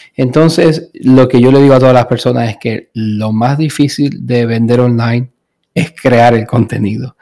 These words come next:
O sea, e-, e-, es increíble porque ya luego que ya tú tienes un contenido es mucho más fácil poder mercadearlo y poder venderlo. Eso, eso estamos claros. Entonces tú, pero hay que ir de un principio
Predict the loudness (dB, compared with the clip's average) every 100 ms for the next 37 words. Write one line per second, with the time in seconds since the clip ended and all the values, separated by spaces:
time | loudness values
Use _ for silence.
0 | -20 -20 -20 -4 -2 4 4 4 0 -6
1 | _ _ _ _ _ -20 -2 0 2 2
2 | 4 4 4 4 4 4 4 0 -2 -4
3 | -2 0 2 2 4 4 4 2 0 0
4 | 0 -2 0 0 0 -2 -2 -2 0 -2
5 | -4 -2 -6 -6 -6 -6 -4 -2 -2 -4
6 | -8 -4 -4 -2 -2 -2 -2 -2 -2 -4
7 | -4 -6 -6 -4 -2 -2 -4 _ _ -14
8 | -12 -14 -14 -18 -8 -6 -4 -2 0 -2
9 | -10 -20 -20 -20 -10 -6 0 2 2 0
10 | -12 _ -20 -12 -2 2 2 2 0 0
11 | 0 2 -2 -6 -6 -2 0 0 -2 -4
12 | -2 -4 -2 -8 -8